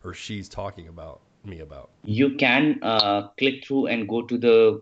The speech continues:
Speaker 2: uh, actual content, uh, meaning if you, if there's somebody who has created a video,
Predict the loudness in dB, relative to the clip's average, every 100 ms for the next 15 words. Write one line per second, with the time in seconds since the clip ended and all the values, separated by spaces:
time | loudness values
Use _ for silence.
0 | -4 -2 0 0 -2 -4 -6 -6 -4 0
1 | -2 0 -4 -6 -14 _ _ _ _ _
2 | -2 0 0 0 0 0 -2 -2 -8 -2
3 | 0 0 2 2 2 0 2 2 2 2
4 | 2 2 -2 -2 0 0 0 0 0 0
5 | 0 4 4 2